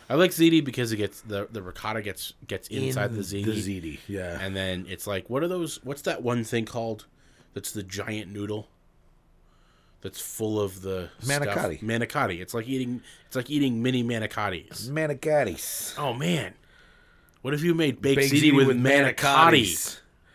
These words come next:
Speaker 2: Ooh. See, I'm not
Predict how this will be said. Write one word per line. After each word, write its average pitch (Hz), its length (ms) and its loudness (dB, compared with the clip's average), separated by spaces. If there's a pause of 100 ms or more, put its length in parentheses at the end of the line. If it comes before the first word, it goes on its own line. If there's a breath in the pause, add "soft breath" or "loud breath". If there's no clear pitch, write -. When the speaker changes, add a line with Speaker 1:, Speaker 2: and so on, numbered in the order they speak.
(1080 loud breath)
Speaker 2:
Ooh. 87 1400 -6 (640 loud breath)
See, - 200 0
I'm 339 320 -2
not 277 240 -4